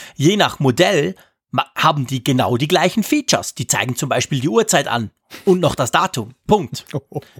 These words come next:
Speaker 1: Also, ja, ist doch wahr. Aber
Speaker 2: Ja,
Speaker 1: wie
Speaker 2: ja.
Speaker 1: unterscheiden sie sich? Mit dem Material, mit der, mit der Marke et cetera, schieß mich tot. Und genauso macht das Apple. Die, die, die Fünfer, die Vierer, die Dreier sind alle gleich in der Funktionalität,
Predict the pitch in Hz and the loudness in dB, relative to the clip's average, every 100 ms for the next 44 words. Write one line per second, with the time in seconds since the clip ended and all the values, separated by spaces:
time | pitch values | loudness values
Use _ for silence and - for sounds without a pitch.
0 | _ - 170 180 202 196 247 320 240 262 | _ -4 -2 0 -2 0 0 0 0 0
1 | 214 - - 165 - - 190 170 220 277 | 0 -2 0 2 4 2 2 2 2 0
2 | 269 190 127 127 - - - - - 165 | 0 -2 -2 -6 -8 -16 -20 -20 -8 2
3 | 180 180 156 135 123 - 135 110 104 117 | 2 2 0 2 0 0 -2 0 2 2
4 | 123 131 151 - 156 143 165 151 165 147 | 2 0 -4 0 0 0 -4 0 0 4
5 | 131 156 - 165 - 151 139 131 - 135 | 2 2 0 -4 -2 -2 -2 -6 -6 -6
6 | 135 117 123 160 - - - - 185 - | -6 -2 -2 -2 -6 -20 -20 -4 -2 2
7 | 208 165 196 226 220 233 - 233 - 214 | 2 4 4 2 4 2 0 -2 -2 -2
8 | 151 - - - _ - 165 160 - 175 | -4 -6 -14 -20 _ -4 -4 -4 -6 -6
9 | - 180 151 - 208 240 302 294 185 - | -2 -2 -2 2 4 4 2 0 0 -2
10 | 185 240 233 175 160 165 147 202 185 170 | -2 0 0 0 -2 0 2 2 2 2
11 | - 139 151 147 139 104 147 - 190 160 | 2 0 0 0 0 0 -2 0 0 2
12 | 151 - 214 175 - 151 131 101 104 - | 2 2 0 0 0 2 2 0 -4 0
13 | 160 277 - | 2 2 -4